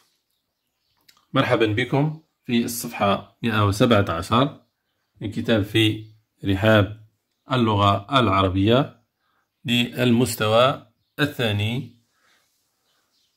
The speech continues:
الأسبوع الرابع والعشرون. لدينا اليوم الكتابة،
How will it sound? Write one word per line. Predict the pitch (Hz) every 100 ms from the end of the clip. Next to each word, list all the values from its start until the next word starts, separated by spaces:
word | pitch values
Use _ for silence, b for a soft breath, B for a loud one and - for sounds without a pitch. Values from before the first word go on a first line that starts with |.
| _ _ _ _ _ _ _ _
الأسبوع | 123 117 - 107 123 147
الرابع | - 120 120 127 117 101
والعشرون. | 98 127 110 92 101 101 165 285 330 _ _ _ _ _ _ _ _ _ _ _ -
لدينا | 98 123 120 120 135 - - _ _ -
اليوم | 107 110 143 175 -
الكتابة، | 156 143 - 110 135 123 90 80